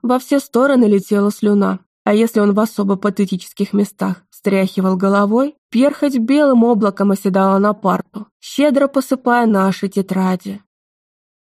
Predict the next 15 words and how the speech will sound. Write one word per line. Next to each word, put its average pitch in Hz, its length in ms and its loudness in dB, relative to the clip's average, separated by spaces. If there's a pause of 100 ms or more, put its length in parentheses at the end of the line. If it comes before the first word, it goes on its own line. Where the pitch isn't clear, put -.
(140)
«Лорд 285 380 2
Эшью, 220 440 -2
скажите, 370 440 0
пожалуйста, 202 760 -2
сколько 339 440 -2
артефактов 320 720 -2
вы 233 160 2
видите 233 540 -2
в 254 160 0
нашей 240 420 0
группе?» 208 540 -4 (520)
Внезапно 220 720 2
поинтересовался 247 960 0
принц 202 460 -2
Олин. 202 460 -2